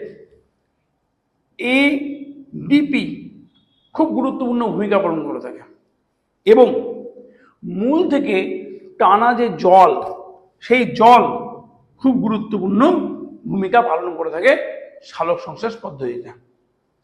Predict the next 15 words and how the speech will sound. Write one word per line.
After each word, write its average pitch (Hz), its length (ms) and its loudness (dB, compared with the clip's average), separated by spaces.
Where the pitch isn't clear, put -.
তা 175 160 8
হতে 339 200 6
গেলে 202 140 4
লাইট 185 320 4
ফেজে 262 260 2
মূলত 294 360 2
কোষ 254 180 0
আভ্যন্তরীণ 269 580 2
দুটো - 180 -2
উপাদান 269 280 4
আর - 100 -4
কোষের 285 360 0
বাইরে 180 300 2
থেকে 311 180 -2
গৃহীত 214 380 0